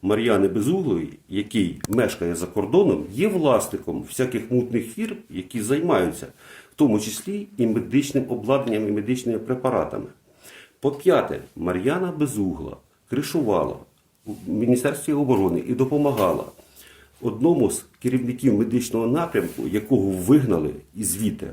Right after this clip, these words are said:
бо... Лише просрочених препаратів на складах Міністерства оборони було виявлено під час, під час ревізії на триста мільйонів гривень. Препаратів,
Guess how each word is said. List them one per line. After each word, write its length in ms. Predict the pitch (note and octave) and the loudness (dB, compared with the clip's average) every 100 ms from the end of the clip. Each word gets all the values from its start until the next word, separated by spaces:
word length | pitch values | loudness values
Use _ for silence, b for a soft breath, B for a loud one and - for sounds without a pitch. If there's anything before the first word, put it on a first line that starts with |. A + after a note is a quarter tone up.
| - | -12
бо... 460 | E2+ A#2 F#2+ C#2+ B B B | 0 4 4 4 B B B
Лише 340 | F#2 A2 A2 C3+ | -2 0 0 0
просрочених 760 | B2 A2 C3 B2+ - G2 - | 0 -2 2 2 2 -2 -2
препаратів 640 | - G2+ A#2 C#3+ D3+ F#2+ C#2+ - - | -4 -2 0 0 0 -2 -6 -10 -4
на 240 | G2 G2+ | 0 2
складах 500 | - G2+ G#2+ G#2+ F#2 | 0 0 2 2 2
Міністерства 600 | F2+ G2 - A2+ F2+ F2 | 0 0 0 -4 -4 -6
оборони 560 | - F#2 G#2 C#3+ C#3 D#2+ - | -4 -2 0 2 2 0 -4
було 280 | E2+ G2+ F#2 | -4 0 2
виявлено 460 | G2 B2 G2 F#2 | 4 4 4 2
під 400 | E2+ - F#2 F#2 | -2 -4 -2 -2
час, 340 | - G#2 - - - | -2 -2 -2 -10 -16
під 140 | F2+ | -6
час 240 | G#2+ F2+ F#2 | -2 -2 0
ревізії 540 | G2 A#2+ D3+ G#2+ D2+ B B B B | -2 -2 -4 -4 -6 B B B B
на 120 | G2 | -2
триста 500 | G2 B2 D#3+ E3 - - _ _ | -2 0 0 0 -6 -10 _ _
мільйонів 640 | G2+ F2+ F2 G2 A2+ A#2+ - | 0 0 0 0 0 -4 -6
гривень. 380 | F#2 G2 D#2 C#2 - B B B B | -2 0 0 -4 -12 B B B B
Препаратів, 640 | C3 B2 C#3 F3+ G3+ G2+ | -2 2 2 2 0 -2